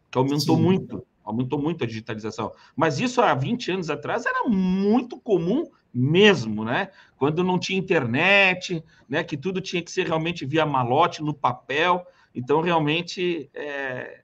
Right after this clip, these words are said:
Speaker 1: assim, ó, outra coisa que tem que ficar bem claro pras pessoas, que L G P D não quer dizer que erros não vão acontecer. Tem gente querendo que a gente prometa coisas impossíveis. Não, gente.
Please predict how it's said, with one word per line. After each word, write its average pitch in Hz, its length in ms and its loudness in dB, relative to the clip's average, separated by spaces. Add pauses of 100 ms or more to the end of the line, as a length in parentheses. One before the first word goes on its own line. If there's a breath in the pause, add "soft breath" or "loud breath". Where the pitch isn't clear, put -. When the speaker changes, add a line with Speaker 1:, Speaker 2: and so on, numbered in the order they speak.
(240 soft breath)
Speaker 1:
assim, 180 260 0
ó, 175 140 2
outra 226 220 4
coisa 202 220 4
que - 20 -6
tem 190 80 0
que 190 60 -14
ficar 175 140 -2
bem 139 180 -2
claro 135 240 -2
pras 147 180 -8
pessoas, 113 580 -4 (380)
que - 100 -2
L 180 140 0
G 180 160 0
P 135 180 -4
D 123 260 -2
não 151 220 -4
quer 180 240 -4
dizer 156 800 -4 (420)
que 240 300 -4
erros 196 320 6
não 214 120 0
vão 143 200 0
acontecer. 127 840 -2 (300 soft breath)
Tem 156 100 -4
gente 196 300 -4
querendo 214 320 -4
que - 40 -2
a 185 60 0
gente 208 220 -6
prometa 151 720 0 (400 soft breath)
coisas 185 340 0
impossíveis. 185 760 -4
Não, 143 240 -4
gente. 127 380 -10